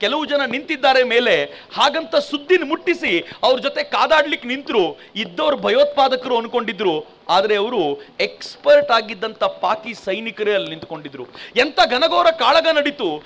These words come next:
ಇವ್ರು ತಗೊಂಡ್ ಬಂದಿದ್ದ ಮದ್ದುಗುಂಡು ಮುಗೀತು. ಪಾಕಿಸ್ತಾನಿ ಸೈನಿಕರು ಅವ್ರನ್ನ ಸುತ್ತುವರೆದು ಎಳ್ಕೊಂಡು ಹೋಗ್ಬಿಟ್ರು.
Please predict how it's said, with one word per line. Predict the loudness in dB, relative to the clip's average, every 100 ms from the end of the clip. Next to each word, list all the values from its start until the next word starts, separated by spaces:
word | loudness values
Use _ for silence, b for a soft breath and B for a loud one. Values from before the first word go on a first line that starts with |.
| B
ಇವ್ರು | -2 -2
ತಗೊಂಡ್ | 0 0 0 -2
ಬಂದಿದ್ದ | -4 0
ಮದ್ದುಗುಂಡು | 0 0 -2 -2 -2 -4
ಮುಗೀತು. | -4 -2 -2 0 0 -2 B
ಪಾಕಿಸ್ತಾನಿ | 0 0 0 -6 0 0 -2
ಸೈನಿಕರು | -2 -2 -2 -4 2
ಅವ್ರನ್ನ | 2 2
ಸುತ್ತುವರೆದು | -2 -6 -6 0 2 2
ಎಳ್ಕೊಂಡು | 0 0 0 0
ಹೋಗ್ಬಿಟ್ರು. | -2 -2 -8 -10